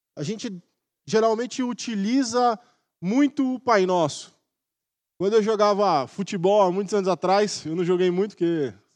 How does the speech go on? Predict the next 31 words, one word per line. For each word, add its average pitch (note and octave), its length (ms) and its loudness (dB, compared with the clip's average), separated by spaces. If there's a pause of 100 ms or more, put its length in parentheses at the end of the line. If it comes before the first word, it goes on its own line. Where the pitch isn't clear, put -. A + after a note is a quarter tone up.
(540)
eu C#3+ 60 -4
era D#3+ 160 -2
muito E3 200 -4
habilidoso, F3 720 2 (800)
e C#3 140 -2
aí D#3+ 720 4 (180)
corria D#3+ 300 0
risco D3+ 320 -4
de C#3+ 60 -12
saúde, D3+ 460 0
né? C#3 180 -8 (220)
Enfim. C3+ 320 -12 (1040)
A D#3 200 8
gente F3+ 200 4
se G#3 120 0
juntava F#3+ 640 4
na F3 140 2
beira F3 260 6
do E3+ 100 4
campo, F#3 560 2 (600)
e F3 80 4
aí F3+ 120 6
todo G3 300 6
mundo F#3+ 220 0
começava, D3+ 640 0 (840)
"Pai A#3+ 220 4
nosso A#3+ 240 2
que - 60 -14
estás A3 240 2
no G#3+ 60 -6
céu, G#3+ 300 2